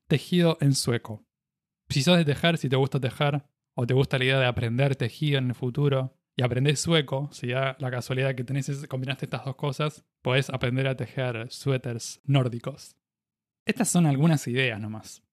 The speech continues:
Pueden cambiar el idioma, pueden cambiar el hobby y tomarlo como inspiración.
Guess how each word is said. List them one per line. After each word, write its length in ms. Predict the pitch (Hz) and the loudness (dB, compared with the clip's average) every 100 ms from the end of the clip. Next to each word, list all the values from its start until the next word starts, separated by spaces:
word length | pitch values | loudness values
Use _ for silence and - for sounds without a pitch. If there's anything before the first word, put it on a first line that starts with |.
| _ | _
Pueden 220 | 160 156 | 2 2
cambiar 300 | 127 131 143 | 2 0 0
el 80 | 131 | 0
idioma, 320 | 127 160 139 | 2 2 2
pueden 180 | 127 135 | 2 0
cambiar 240 | 123 127 | 2 0
el 100 | 123 | 0
hobby 600 | 110 156 156 147 139 123 120 - - | 0 2 4 4 2 -2 -8 -14 -6
y 340 | 117 117 113 | -4 -2 -6
tomarlo 360 | - 131 156 147 | 0 4 4 4
como 380 | 131 123 113 127 - | 2 0 -4 -8 0
inspiración. 760 | 131 - 127 117 - 120 104 | 0 4 0 2 0 -2 -4